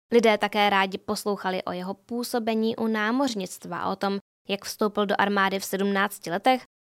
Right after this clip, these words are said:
a bojoval ve druhé světové válce i v korejské válce, než si přivodil zranění zad, když ho při útoku na ponorku strhl k zemi výbuch. A protože byl tak extrovertní a temperamentní, stal se Fritz známým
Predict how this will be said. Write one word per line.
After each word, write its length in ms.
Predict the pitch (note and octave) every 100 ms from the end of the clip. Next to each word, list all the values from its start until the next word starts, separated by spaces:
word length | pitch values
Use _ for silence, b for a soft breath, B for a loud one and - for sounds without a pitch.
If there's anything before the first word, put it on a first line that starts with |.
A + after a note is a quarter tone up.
| _
a 120 | - F#3+
bojoval 400 | G#3 G3+ G3 G3
ve 120 | F#3+
druhé 340 | G#3+ B3 C#4
světové 400 | C4+ A#3 G#3+ G#3+
válce 400 | G3+ G3 G3 -
i 160 | - G#3+
v 80 | -
korejské 600 | G#3+ A3 D4+ - F3 F3
válce, 460 | E3 D#3 - E3 - _ -
než 120 | E3+
si 120 | G3
přivodil 460 | - F3+ F3+ F#3 G3
zranění 540 | G3 F#3+ F#3+ G3 A#3+
zad, 280 | G#3 F3+ G#3+ - _ _ _
když 220 | A3 A3
ho 80 | G#3+
při 200 | - A3
útoku 420 | B3+ C4+ C4 C4
na 120 | B3 G3
ponorku 480 | G#3 G3+ G3 G3
strhl 380 | G3 - G#3+ G3+
k 100 | F#3+
zemi 260 | F3 E3+ E3
výbuch. 540 | F#3 A3 F3+ - - - _ _ _ _ _ _ _ _ _ _ _ _ _ _ _
A 140 | A#3+ A#3+
protože 360 | B3 A#3+ A#3+
byl 120 | A#3+ A#3+
tak 160 | B3 - -
extrovertní 960 | A3+ A3 - A#3+ A3 G3+ F#3+ F#3+ F#3+ -
a 160 | G#3+
temperamentní, 1000 | - A3+ A3+ A3+ G#3+ G3 F#3+ F3+ F#3+ F#3
stal 240 | F#3+ A#3+ B3+
se 120 | C#4
Fritz 320 | B3 A3+ A3+
známým 800 | G3+ F#3 G#3+ G3+ F#3+ F#3 F3+